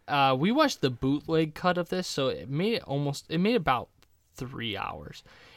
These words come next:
And it's directed by Cameron Crowe, and this is,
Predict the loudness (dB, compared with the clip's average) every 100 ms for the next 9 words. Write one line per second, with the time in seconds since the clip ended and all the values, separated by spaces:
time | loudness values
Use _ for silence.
0 | -10 2 4 6 4 -2 0 -2 0 -2
1 | -2 -4 -2 -2 -2 -4 -2 2 2 0
2 | -2 -2 0 0 -2